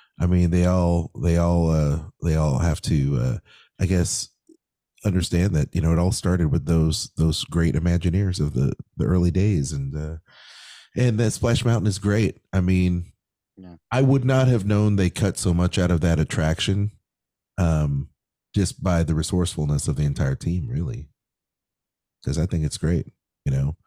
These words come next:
Speaker 1: So anyway, we will miss you, but we will like to see you redone quickly so that we can go ahead and enjoy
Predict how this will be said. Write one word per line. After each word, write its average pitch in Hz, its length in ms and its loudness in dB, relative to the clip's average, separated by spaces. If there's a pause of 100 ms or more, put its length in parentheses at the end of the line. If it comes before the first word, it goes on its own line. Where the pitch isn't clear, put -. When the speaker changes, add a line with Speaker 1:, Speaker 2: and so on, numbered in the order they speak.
(480)
Speaker 1:
So 87 220 0
anyway, 82 400 2 (400)
we 185 160 4
will 180 160 4
miss 156 300 2
you, 156 200 4
but 139 200 0
we 123 160 2
will 117 160 4
like 117 240 0
to 123 100 0
see - 180 -4
you 107 260 4
redone 110 520 0
quickly 80 440 0
so - 180 -2
that 76 180 2
we 85 120 0
can 82 120 -4
go 85 180 0
ahead 82 280 2
and 62 80 -2
enjoy 82 640 0